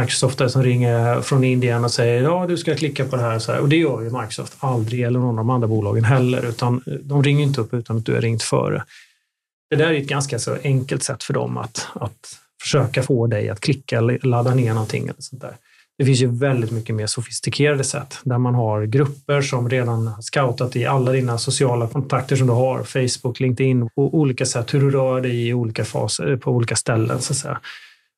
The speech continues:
Och så får de en kunskap om vem du är. Så när de ringer upp dig eller tar kontakt med dig via ett mejl eller hur det nu är, så är de väldigt sofistikerade och trovärdiga. Eh, inte minst kan man ju se på de här mejlen som kommer, phishing-mejl. De är ju fantastiskt välgjorda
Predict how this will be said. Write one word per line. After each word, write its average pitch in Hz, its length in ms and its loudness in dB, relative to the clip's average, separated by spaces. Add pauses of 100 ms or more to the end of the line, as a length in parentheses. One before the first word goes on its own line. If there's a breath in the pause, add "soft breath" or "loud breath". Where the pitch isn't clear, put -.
(100)
Och 143 120 4
så 170 120 2
får 147 260 2
de 131 120 0
en 135 80 -2
kunskap 170 500 0
om 180 280 0 (120)
vem 123 220 0
du 107 100 -2
är. 180 300 0 (120)
Så - 160 -10
när 135 120 0
de 135 340 2 (140)
ringer 135 240 4
upp 226 300 0
dig - 260 -8 (140)
eller 131 100 -4
tar 127 160 -4
kontakt 156 520 -4
med 160 140 0
dig 117 160 -4
via 113 180 0
ett 113 80 -4
mejl 127 340 2
eller 113 180 0
hur 117 160 2
det 117 100 -10
nu 113 140 -10
är, 127 180 -4 (600 loud breath)
så - 180 0
är 170 160 2
de 120 160 -2
väldigt 135 340 -2
sofistikerade 113 800 -4
och 110 80 -4
trovärdiga. 165 720 -2 (260 loud breath)
Eh, 117 340 0
inte 143 180 4
minst 147 360 2
kan 165 100 2
man 156 80 2
ju 147 40 2
se 117 220 -4
på 107 100 -6
de 117 120 0
här 110 80 -2
mejlen 117 420 -2
som 143 140 0
kommer, 117 240 0
phishing-mejl. 123 600 0
De 120 160 2
är 127 40 2
ju 120 60 -2
fantastiskt - 680 -2
välgjorda 123 420 2